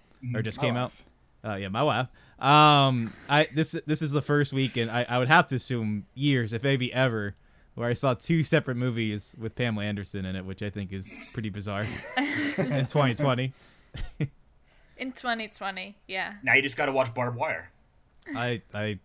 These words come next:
Speaker 1: have no intention of watching Barbed Wire, but
Speaker 2: Why? Barbed Wire is awesome.
Speaker 1: Is it?
Speaker 2: So,
Speaker 1: I
Speaker 2: no.
Speaker 1: thought, I was gonna say, it's supposed to be, like, notoriously bad, right?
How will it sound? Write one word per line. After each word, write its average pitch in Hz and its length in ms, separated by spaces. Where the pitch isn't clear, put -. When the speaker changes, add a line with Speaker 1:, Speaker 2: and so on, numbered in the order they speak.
Speaker 1:
have 113 180
no 123 140
intention 107 380
of 95 60
watching 92 300
Barbed 90 260
Wire, 92 200
but 92 220
Speaker 2:
Why? 123 340
Barbed 113 220
Wire 117 180
is 107 80
awesome. 90 560
Speaker 1:
Is 123 180
it? 214 160
Speaker 2:
So, 113 300
Speaker 1:
I 117 100
Speaker 2:
no. 131 200
Speaker 1:
thought, 240 240
I 135 40
was 131 100
gonna 131 80
say, 127 140
it's 139 200
supposed 240 220
to 147 60
be, 127 80
like, 110 160
notoriously 120 460
bad, 110 300
right? 117 220